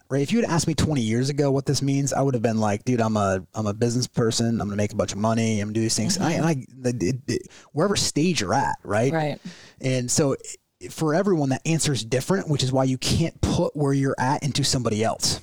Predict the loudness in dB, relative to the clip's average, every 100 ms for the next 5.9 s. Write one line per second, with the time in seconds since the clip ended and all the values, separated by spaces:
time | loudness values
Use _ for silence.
0 | -4 -2 0 0 0 -2 -2 0 0 0
1 | 0 -2 0 2 2 0 -2 0 0 0
2 | -2 -8 -18 -20 -6 -4 -2 0 0 0
3 | 0 0 0 0 0 -4 -2 0 0 -2
4 | -4 -4 -6 -2 -2 -2 -2 -4 -2 -2
5 | -2 -4 -2 0 0 0 0 0